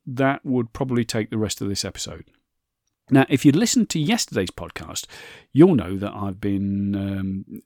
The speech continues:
shall we say, preoccupied with a big event that's been happening over the last couple of weeks. I promised yesterday that I'd cut down on how much I talked about that event because I know some folks aren't interested in it.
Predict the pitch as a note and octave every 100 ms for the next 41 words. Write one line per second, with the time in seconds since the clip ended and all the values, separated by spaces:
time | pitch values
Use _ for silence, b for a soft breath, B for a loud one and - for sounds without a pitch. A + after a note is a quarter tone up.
0 | - - A#2 B2+ A#2 - D#3+ C#3 G2+ G2+
1 | F2+ F#2+ G#2 G2+ F#2+ A#2+ A#2+ A2 G2+ -
2 | G#2+ - G2+ G2+ G#2+ G2+ G2 F#2+ G2 G2
3 | F#2 - - F#2+ D2+ - - B B B
4 | _ - - A#2 _ - A#2+ B2 A#2 -
5 | - A#2 F#2 - G2+ F#2+ F#2+ G2+ - F#2+
6 | - - B2 G#2+ G#2 G2+ - D3+ A#2+ B2
7 | G#2+ A2 - G#2+ A2 G#2 A2 G2+ G#2 A2
8 | - G#2 G#2 G#2 G#2 G#2+ G#2+ B B -
9 | G2 G2+ - F2+ F2+ - - _ - F#2
10 | G2 - D3 - G#2 G2 F2+ D2